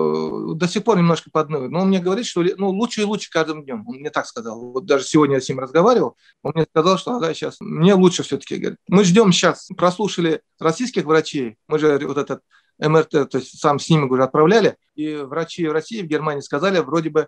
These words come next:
можно попробовать без операции обойтись. Вот щас ждём с Италии, должны послушаем врачи. Если всё так, значит, будет он просто до мира реабилитации проходить. Ну, тот же у нас Брыжанец, врач,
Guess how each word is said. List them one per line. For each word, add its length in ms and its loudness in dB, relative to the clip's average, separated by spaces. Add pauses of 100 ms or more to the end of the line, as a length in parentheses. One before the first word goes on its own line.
(140)
можно 400 6
попробовать 400 4
без 160 0
операции 400 0
обойтись. 400 -10
Вот 200 2
щас 140 4
ждём 220 0
с 80 -8
Италии, 320 2
должны 460 -4
послушаем 720 2
врачи. 460 -4 (220)
Если 300 2
всё 220 2
так, 260 2
значит, 300 -2
будет 260 0
он 80 -2
просто 240 -4
до 160 -4
мира 120 0
реабилитации 420 -4
проходить. 380 -8
Ну, 100 4
тот 180 4
же 80 6
у 60 6
нас 120 4
Брыжанец, 540 0
врач, 420 0